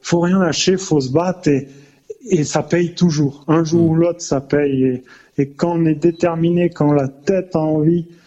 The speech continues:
Speaker 1: euh, ça passe, quoi. Après, et des fois, eh ben, c'est comme tout, hein, il y a, comme je dis toujours, il y a un plan A, un plan B, et des fois, on va jusqu'au plan Z.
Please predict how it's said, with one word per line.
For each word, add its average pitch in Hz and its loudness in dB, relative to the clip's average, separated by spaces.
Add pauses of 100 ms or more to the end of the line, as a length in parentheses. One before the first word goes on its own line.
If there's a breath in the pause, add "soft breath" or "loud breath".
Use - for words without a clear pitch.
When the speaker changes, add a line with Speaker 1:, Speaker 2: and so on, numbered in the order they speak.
(260 loud breath)
Speaker 1:
euh, 151 0
ça - -4
passe, - -8
quoi. - -8 (380)
Après, 151 0
et 139 2
des 139 0
fois, 156 -2
eh - -6
ben, 143 -2 (760 loud breath)
c'est 147 -2
comme 147 -2
tout, 190 2
hein, 151 0
il 147 2
y 147 2
a, 143 0
comme 147 0
je 139 -2
dis 139 -6
toujours, 165 2
il - -2
y - -2
a 143 -2
un 143 0
plan 160 -2
A, 151 0
un 143 0
plan 147 -2
B, 160 2
et 175 2
des 139 0
fois, 170 -2
on 147 -2
va 143 2
jusqu'au 139 -2
plan 147 -2
Z. 139 0